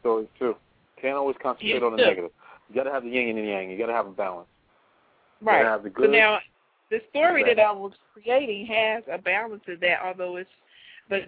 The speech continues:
Speaker 2: the man does truly love this woman, but it's just certain things that tick him off, and then they, and the abuse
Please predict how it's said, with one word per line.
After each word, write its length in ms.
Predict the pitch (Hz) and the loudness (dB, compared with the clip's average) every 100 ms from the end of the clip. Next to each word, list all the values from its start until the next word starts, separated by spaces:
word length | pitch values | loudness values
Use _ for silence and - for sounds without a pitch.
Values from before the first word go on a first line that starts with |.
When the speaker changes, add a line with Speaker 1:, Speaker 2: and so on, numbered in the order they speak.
| - | -8
Speaker 2:
the 60 | |
man 440 | 196 233 247 226 175 | -2 2 2 0 -6
does 300 | 196 208 233 - - | 0 0 -2 -8 -16
truly 520 | 240 226 214 214 220 _ _ _ _ 175 175 175 | -14 -12 -12 -14 -16 _ _ _ _ -20 -20 -14
love 400 | 180 208 220 226 214 | 0 4 6 2 -4
this 160 | 196 214 202 | -4 -4 -8
woman, 560 | 202 202 165 156 170 - - - _ _ | -6 -4 -4 -6 -8 -18 -20 -20 _ _
but 320 | 190 180 170 - _ _ _ _ | 6 6 4 -2 _ _ _ _
it's 200 | - 202 196 | -8 -8 -8
just 180 | 196 | -8
certain 300 | - 220 - | -2 -2 -2
things 300 | 220 220 208 - | -6 -6 -6 -4
that 140 | 196 - | -6 -6
tick 120 | 233 - | -12 -10
him 180 | 202 | -8
off, 260 | 190 185 180 - - | 0 0 0 -4 -8
and 160 | 180 | -6
then 120 | 175 180 | -4 -6
they, 220 | 185 180 - | -8 -12 -14
and 100 | 180 | -4
the 160 | 175 170 | 0 0
abuse 300 | 175 202 233 | 0 -8 -14